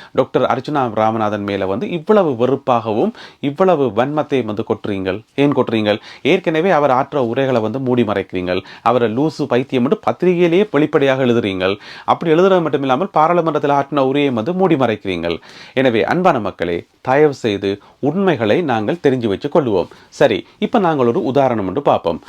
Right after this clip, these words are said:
ரெண்டாயிரத்தி இருபதாம் ஆண்டு நவம்பர் மாதம் இருபத்தி மூன்றாம் தேதி திங்கட்கிழமை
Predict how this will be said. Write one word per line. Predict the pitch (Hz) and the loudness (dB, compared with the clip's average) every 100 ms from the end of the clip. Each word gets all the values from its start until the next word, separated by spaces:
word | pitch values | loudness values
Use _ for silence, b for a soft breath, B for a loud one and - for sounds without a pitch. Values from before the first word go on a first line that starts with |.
| B B 139 | B B 0
ரெண்டாயிரத்தி | 185 220 208 151 | 2 2 2 0
இருபதாம் | 131 127 117 101 | 0 2 2 0
ஆண்டு | 95 92 113 175 131 | -2 -2 0 0 2
நவம்பர் | 123 175 180 143 | 0 0 -2 -2
மாதம் | 147 127 110 | 0 0 -2
இருபத்தி | 113 120 120 | -2 -2 -2
மூன்றாம் | 110 107 104 98 | -2 -2 -2 -2
தேதி | 98 95 95 | -2 -2 -2
திங்கட்கிழமை | 170 190 170 - 85 80 120 226 | 2 2 2 2 -2 0 -2 -2